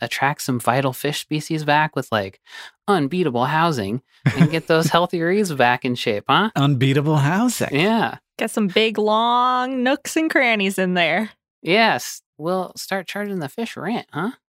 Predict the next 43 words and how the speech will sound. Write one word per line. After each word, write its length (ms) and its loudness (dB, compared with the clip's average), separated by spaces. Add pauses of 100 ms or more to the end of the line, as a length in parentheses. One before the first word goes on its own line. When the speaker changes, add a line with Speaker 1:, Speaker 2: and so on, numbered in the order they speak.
(360)
Speaker 1:
Come 100 -8
on. 200 -8 (540)
Speaker 2:
Yeah, 420 0
you 100 -8
gotta 180 2
get, 180 -4
bring 140 2
me 80 0
some 180 0
leaves 320 2
and 140 2
fruit. 320 0 (220)
Speaker 1:
<laughs> 140 6 (160)
Yeah. 200 2 (180)
Speaker 3:
<laughs> 160 -8
Yeah. 460 2
Um, 160 -6
what's 240 0
your 100 0
job? 380 0
Oh, 140 2
I'm 160 0
a 40 2
landlord 640 -4 (220)
for 160 -6 (120)
fish. 460 0 (160)
<laughs> 140 -18
Speaker 1:
Fish 280 0
landlord. 480 4
Speaker 2:
<laughs> 920 -2 (240)
Speaker 1:
The 100 2
most 220 0
common 320 2
job 240 2
in 60 -2
the 60 0
world 340 2
now. 140 -10
There's 160 -4
so 320 2
many 260 0
fish. 500 -4 (100)
Speaker 2:
Eh, 360 0